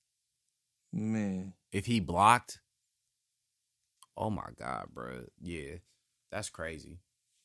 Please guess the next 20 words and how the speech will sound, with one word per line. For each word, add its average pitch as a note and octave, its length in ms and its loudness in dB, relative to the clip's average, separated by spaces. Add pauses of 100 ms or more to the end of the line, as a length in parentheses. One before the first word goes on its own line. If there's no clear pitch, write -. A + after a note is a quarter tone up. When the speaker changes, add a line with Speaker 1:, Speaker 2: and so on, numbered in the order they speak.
(320)
Speaker 2:
That's F2 200 -8
crazy. D2+ 600 -10 (1000)
That, C#2+ 200 -6
yeah, C2 160 -8
that's F2 340 -2
wild. C#2+ 360 0
Speaker 1:
Oh, C3 220 8
Seth C#3+ 440 12
left C3+ 220 10
the - 60 8
door C#3 340 12
open. A#2+ 360 6 (800)
Speaker 2:
Hey. E2 360 -2 (720)
Speaker 1:
Looking B2 320 0
Speaker 2:
I - 100 4
Speaker 1:
like G2 80 4
Speaker 2:
know G2 140 6
Speaker 1:
Steph. A#2+ 200 8
Speaker 2:
who, G2+ 100 6
uh, D#2+ 60 0